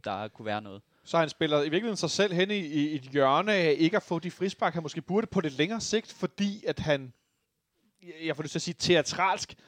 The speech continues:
Speaker 2: kaster sig rundt ind imellem. For hvis det gjorde så ondt, og det kan jeg ikke lade mig at tænke, det kan, det, det kan du måske svare på, Samuel. Hvis det gjorde så ondt, så ville han jo ikke rejse sig op i tiden og spille
Speaker 1: Nej,
Speaker 2: videre.
Speaker 1: nej,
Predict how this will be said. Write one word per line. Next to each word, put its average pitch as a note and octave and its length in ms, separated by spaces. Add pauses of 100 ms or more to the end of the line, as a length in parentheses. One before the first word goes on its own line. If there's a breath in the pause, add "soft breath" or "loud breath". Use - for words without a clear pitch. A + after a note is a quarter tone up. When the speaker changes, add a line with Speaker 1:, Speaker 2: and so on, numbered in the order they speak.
(160 soft breath)
Speaker 2:
kaster G#3 340
sig F#3 160
rundt F3+ 200
ind F3+ 100
imellem. E3+ 280 (340 soft breath)
For D#3 120
hvis A3 260
det C#4+ 140
gjorde D3+ 220
så B2+ 160
ondt, - 240 (460)
og - 80
det G3+ 60
kan - 0
jeg - 80
ikke G3 60
lade F#3+ 100
mig F3 60
at E3+ 60
tænke, D#3 200
det F3 80
kan, A#3+ 100
det, D#3+ 220
det F#3 100
kan A#3 80
du G#3+ 60
måske D#3 200
svare D3 220
på, A#3+ 80
Samuel. C3+ 240 (460)
Hvis G#3+ 240
det - 140
gjorde D#3+ 160
så D3+ 140
ondt, C3 120 (220 soft breath)
så - 180
ville G3+ 120
han F3+ 120
jo F3 60
ikke G#3+ 120
rejse E3+ 240
sig A3 80
op G3+ 100
i G#3 40
tiden A3+ 140
og A#3 60
spille C4+ 240
Speaker 1:
Nej, B3 80
Speaker 2:
videre. E4 360 (220)
Speaker 1:
nej, C4 100